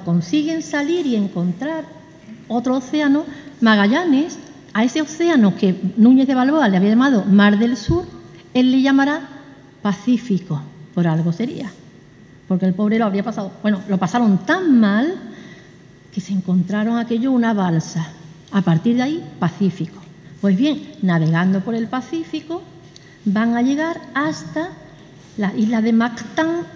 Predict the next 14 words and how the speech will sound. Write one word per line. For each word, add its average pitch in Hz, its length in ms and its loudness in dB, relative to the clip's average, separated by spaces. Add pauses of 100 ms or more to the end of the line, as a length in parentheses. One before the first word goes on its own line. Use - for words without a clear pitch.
(100)
donde 269 600 2
Magallanes 220 840 0
morirá. 196 420 4 (1900)
Pero 220 340 2 (720)
conseguirá 233 680 2 (320)
un 294 400 0
solo 247 280 0
navío, 320 380 0 (420)
en 185 140 -2
la 170 120 2
nao 226 280 0 (120)
Victoria, 277 800 0 (800)
regresar 220 800 0 (720)
esquivando 214 840 2